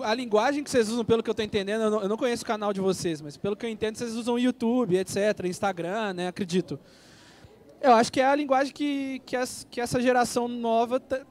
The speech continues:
tipo, tá mais acostumada, né? Talvez vai ter gente que vai, "Ah, não, prefiro ler um texto", né, não sei. Mas, é,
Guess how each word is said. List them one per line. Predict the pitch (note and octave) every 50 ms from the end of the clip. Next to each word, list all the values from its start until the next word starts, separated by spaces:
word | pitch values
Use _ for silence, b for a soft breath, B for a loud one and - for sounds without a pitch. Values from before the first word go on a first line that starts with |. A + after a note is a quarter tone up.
| - -
tipo, | - A#3+ A3+
tá | B3+ - B3+
mais | B3 A#3+ A#3+ A#3+
acostumada, | B3+ B3 - - - C#4 C4 B3+ A#3+ A#3 G#3 F#3 E3+ D#3+
né? | D#3+ D#3+ F3+ G#3 A3 - b b b b b b
Talvez | - G#3+ G#3 A3 A3+ A3+
vai | B3 B3
ter | B3+ C#4 C4
gente | A#3+ C4 C4 -
que | -
vai, | C4+ C4 C4+
"Ah, | C4+ C#4+ D#4
não, | E4 D#4 C#4+ A#3+
prefiro | - G3+ G3+ - A#3 A3+ C4+
ler | C4 A#3+ A3+ A#3+
um | B3 A#3+
texto", | A3 - F#3+ F#3+ A3 A3 - - E3+ D#3 C3+ C3+ D3
né, | D3+ D3+ C#3+ D#3 F3
não | G3+
sei. | G3 - G#3+ F#3+ E3 D3+ D3+ b b b b b b b b b _
Mas, | E3+ E3+ F3+ G3+ A#3 C4 B3 - - - - - - - - - -
é, | - F#3+ G3+ G3+ G3 F#3+ F#3+ F#3 F#3 F#3 F3+ F3+ F3 F3 E3+ E3+ E3 D#3 D#3 F3 G3 -